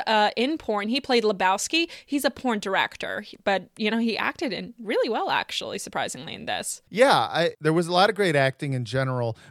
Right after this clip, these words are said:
Speaker 2: But then there was also, obviously, the sex was fantastic. The, the one downside to it was there's certain characters you want to see fuck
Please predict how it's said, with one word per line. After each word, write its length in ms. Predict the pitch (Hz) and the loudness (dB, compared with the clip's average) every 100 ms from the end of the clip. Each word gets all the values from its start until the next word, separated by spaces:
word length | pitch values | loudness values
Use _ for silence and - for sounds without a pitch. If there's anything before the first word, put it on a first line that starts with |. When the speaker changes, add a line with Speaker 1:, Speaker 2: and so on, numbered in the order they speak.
| - | 0
Speaker 2:
But 140 | 180 | 4
then 160 | 240 240 | 4 2
there 80 | |
was 180 | 226 185 | 0 0
also, 600 | 196 196 - 175 156 139 123 | 0 0 0 2 4 4 4
obviously, 520 | 147 151 151 160 151 | 2 2 0 -2 -2
the 100 | 131 | -2
sex 240 | - 139 - | -2 -4 -2
was 340 | 139 113 - - | -4 -2 -6 -2
fantastic. 800 | 147 135 135 139 139 - 131 120 - - _ _ | 0 0 0 2 2 0 -4 -4 -8 -20 _ _
The, 220 | 147 175 190 | -4 -4 0
the 120 | 165 | 0
one 540 | 175 208 262 254 214 - _ - | 2 2 0 -4 -8 -14 _ -12
downside 720 | 151 185 190 196 - 165 151 | -2 2 2 0 0 2 2
to 200 | - 156 | 0 2
it 100 | 147 | 2
was 220 | 139 135 127 | 2 0 2
there's 200 | 139 127 | -2 0
certain 300 | - 220 190 | 0 0 -2
characters 560 | 165 160 151 156 123 | 0 0 0 -4 -2
you 140 | 127 135 | 2 2
want 340 | 120 131 - | 2 -2 -4
to 100 | 131 | -10
see 260 | - 135 123 | -8 -8 -8
fuck 440 | - 123 139 - | -2 0 -2 -8